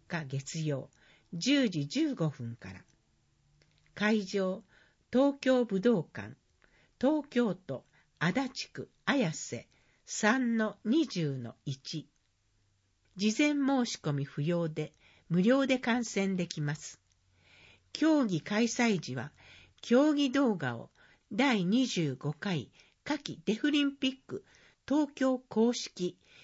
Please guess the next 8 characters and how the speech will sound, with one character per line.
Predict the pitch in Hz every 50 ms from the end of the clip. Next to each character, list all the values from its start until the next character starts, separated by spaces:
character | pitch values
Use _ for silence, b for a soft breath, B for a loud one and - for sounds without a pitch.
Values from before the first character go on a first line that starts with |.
| b b b b
YouTube | 180 220 262 277 277 277 - - - 294 277 240 196 170 139
で | 135 131 -
配 | 143 - - 208 226 277 269
信 | - - 226 226 226 214
予 | 208 214 208
定 | - - 117 120 -
で | - - -
す。 | - - - - -